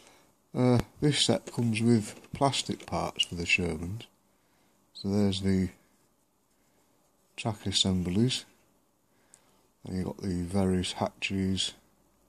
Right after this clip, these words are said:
Uh, seventy-five mil gun for the shorter barreled, uh, gun. That's the seventy-six mil gun. And the fifty cal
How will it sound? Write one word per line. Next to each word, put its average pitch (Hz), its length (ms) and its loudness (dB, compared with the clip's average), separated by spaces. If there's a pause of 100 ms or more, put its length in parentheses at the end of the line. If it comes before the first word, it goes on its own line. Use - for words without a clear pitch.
(880)
Uh, 90 420 -4 (1040)
seventy-five 95 640 0
mil 98 380 2
gun 92 260 0
for - 160 -6
the 92 400 0 (1600)
shorter 101 460 -2
barreled, 90 540 0
uh, 90 200 -2 (420)
gun. 123 180 2 (240)
That's - 300 0
the 92 180 2
seventy-six - 680 0
mil 90 160 2 (120)
gun. 117 200 4 (1160)
And 95 200 4
the 95 240 6
fifty - 500 -4
cal 92 480 4